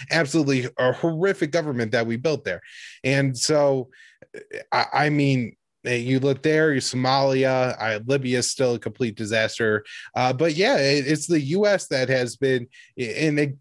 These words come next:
you know, what are democratic values in some of these places anyways that are monarchies and everything like that. But the idea of, like, how free you are is certainly not U S backed governments that are making that happen.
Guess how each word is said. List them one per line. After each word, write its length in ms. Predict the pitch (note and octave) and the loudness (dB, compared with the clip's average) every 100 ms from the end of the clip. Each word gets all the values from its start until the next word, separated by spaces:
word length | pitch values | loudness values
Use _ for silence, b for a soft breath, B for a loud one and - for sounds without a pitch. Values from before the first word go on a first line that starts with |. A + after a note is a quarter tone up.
| _ | _
you 160 | C3+ C#3 | 0 0
know, 80 | B2+ | 2
what 200 | C#3+ C#3+ | 2 2
are 120 | C3+ | 0
democratic 720 | A#2 C3+ C3+ C3 C#3+ B2 A2+ | 0 0 0 0 -2 -2 0
values 440 | A#2 A#2+ A#2+ A#2 | 0 2 2 -2
in 100 | A2 | -4
some 220 | G#2+ B2 A2+ | -4 -2 -2
of 60 | |
these 220 | A2 G#2+ | -2 -2
places 400 | - A#2+ A2+ G#2+ | -2 -2 -2 -2
anyways 480 | A2 A#2+ A2+ G#2 G2+ | 0 2 2 2 0
that 140 | A2 G#2 | 2 2
are 80 | |
monarchies 680 | G#2 G#2+ A2+ G#2+ G2+ G#2+ G2 | 2 2 2 0 -2 -4 -4
and 100 | G#2 | -2
everything 420 | G#2 G2+ G#2+ A2 G#2 | -2 -2 -2 -2 -2
like 200 | G2+ G2+ | -2 2
that. 240 | C3+ B2 | 0 2
But 160 | C3+ B2+ | 0 0
the 120 | C3+ | 2
idea 460 | B2+ B2+ C3+ B2+ A#2+ | 2 0 2 2 2
of, 120 | A#2 | 0
like, 200 | A#2 A2 | 0 0
how 200 | C3 B2+ | 0 -2
free 260 | - D3+ | -2 -2
you 220 | F#3 A#2+ A2 | 0 2 2
are 200 | A2 G#2+ B B B | 2 -2 B B B
is 120 | A#2+ | -2
certainly 460 | - E3 E3 D3 C#3 | 0 2 2 2 2
not 220 | C3+ B2+ | 2 0
U 200 | A#2+ C3 | 0 0
S 160 | B2 - | 0 0
backed 300 | B2 A#2+ - | -2 -2 -2
governments 560 | A#2 A2+ A2 A2 G#2 | -2 0 -2 -2 -2
that 160 | - G#2+ | -2 0
are 80 | G#2 | 0
making 340 | A2 G#2 A2 | 0 0 0
that 180 | G2+ G2+ | 0 0
happen. 380 | A2+ B2+ B2 G#2 | 0 0 -2 -6